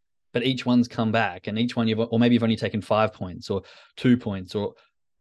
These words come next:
you've taken five points, two points, two points, and then a loss because, you know, you're still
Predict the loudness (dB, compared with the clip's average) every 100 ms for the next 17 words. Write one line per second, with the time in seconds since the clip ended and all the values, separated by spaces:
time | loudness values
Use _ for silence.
0 | _ _ _ _ -6 -2 -2 2 2 2
1 | 0 0 0 0 0 -4 -2 -2 0 -2
2 | 0 -2 0 2 0 -2 -12 -16 _ _
3 | -10 -2 0 0 -6 -6 -4 -2 -2 -4
4 | 0 2 2 0